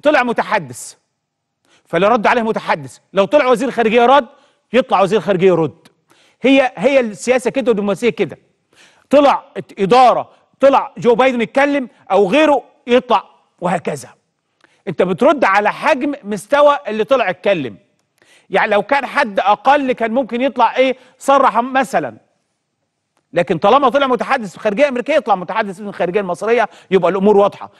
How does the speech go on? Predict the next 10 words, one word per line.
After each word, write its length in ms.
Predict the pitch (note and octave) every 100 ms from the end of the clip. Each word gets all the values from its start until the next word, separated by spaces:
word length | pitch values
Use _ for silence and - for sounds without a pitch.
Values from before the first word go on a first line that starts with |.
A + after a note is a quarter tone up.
| _
الخارجية 320 | - G#3 A3 C4
ال-، 80 |
ال-، 280 | G#3+ G#3+ G#3
ال-، 140 | G3+ G3+
الألمانية، 560 | G3 G#3 G#3 A3 C#4
يطلع 220 | B3+ G#3
متحدث 420 | F#3 D#3+ G#3+ F#3+ G3
في 80 | F#3
الخارجية 300 | G3+ G3 A3+
الألمانية 400 | G3 G#3+ A3